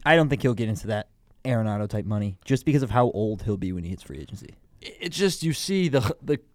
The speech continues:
Speaker 2: Jake Arrieta was, like, thirty-one, and
Speaker 1: Yeah.
Speaker 2: I, I don't think Jake Arrieta was ever going to get two hundred million dollars.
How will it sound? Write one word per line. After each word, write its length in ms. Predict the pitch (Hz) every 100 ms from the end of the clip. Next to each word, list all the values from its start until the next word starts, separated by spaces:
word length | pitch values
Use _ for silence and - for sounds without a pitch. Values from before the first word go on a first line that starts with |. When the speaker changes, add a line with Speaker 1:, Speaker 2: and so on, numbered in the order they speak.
| - -
Speaker 2:
Jake 220 | - 175
Arrieta 320 | 160 147 151
was, 100 | 135
like, 200 | 117 104
thirty-one, 880 | - 143 139 127 120 107 107 127 156 -
and 360 | 117 147 110
Speaker 1:
Yeah. 760 | 101 _ _ _ _ _ - 123
Speaker 2:
I, 80 | 113
I 40 | 127
don't 260 | 123 110
think 320 | - 113 101 - _ _ _ _
Jake 220 | - 113
Arrieta 420 | 107 101 104 107
was 300 | 101 104 95 98 _ _
ever 220 | 101 107
going 320 | 104 101 104 110
to 60 |
get 200 | 113 123
two 120 | - 143
hundred 200 | 131 131
million 280 | 131 131
dollars. 540 | 131 135 131 135 135